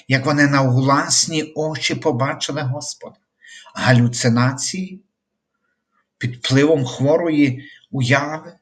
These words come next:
Залишимо це пояснення тим, хто думає, що у світі все можна пізнати лише засобами науки. Насправді ж гіпотеза, яка зводить початок християнства до розумового засліплення кількох галилеян, м,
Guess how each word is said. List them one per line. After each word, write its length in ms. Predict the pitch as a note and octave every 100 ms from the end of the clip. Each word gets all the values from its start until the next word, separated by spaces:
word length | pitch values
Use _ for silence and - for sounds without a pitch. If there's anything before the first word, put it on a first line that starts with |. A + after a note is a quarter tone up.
| _ _ _ _
Залишимо 640 | - - C3+ D3+ - C#3+
це 180 | C3 C#3
пояснення 640 | B2 C#3 C3+ - C3 C3
тим, 200 | B2 D#3
хто 260 | C3 - C3
думає, 480 | A#2+ D3 C3+ B2 B2 - -
що 220 | - -
у 160 | C3+ C3+
світі 360 | - E3+ D#3+ D3+
все 220 | C#3 C#3
можна 340 | C3+ C3+ C#3+
пізнати 680 | A#2+ B2+ C3 C#3 C3+ C#3 B2 - - -
лише 300 | A#2+ - C3
засобами 680 | A#2+ B2+ B2+ - A2+ B2 A#2+
науки. 640 | A#2 A#2+ G#2+ G2+ - - _ _ - - -
Насправді 640 | A2 A2+ - C#3+ D#3+ B2+ C3+
ж 120 | -
гіпотеза, 720 | B2+ - D3 D#3+ D3 - G2
яка 300 | G2 A#2 C3+
зводить 460 | B2+ C#3+ F3+ C#3+ B2+
початок 540 | C3+ - E3+ F#3 C3
християнства 1000 | - C3 - C3 C#3+ F3 E3+ - - A2 - - -
до 180 | A#2 C#3+
розумового 800 | C3+ C3 D3 C#3+ F#3+ F#3 C3 D3
засліплення 840 | - C3+ - E3 F#3+ F3 D3 C#3
кількох 500 | C3 C3+ C3 F3+ -
галилеян, 440 | D3 C#3 C#3+ D3+
м, 420 | D3 - B2+ A#2+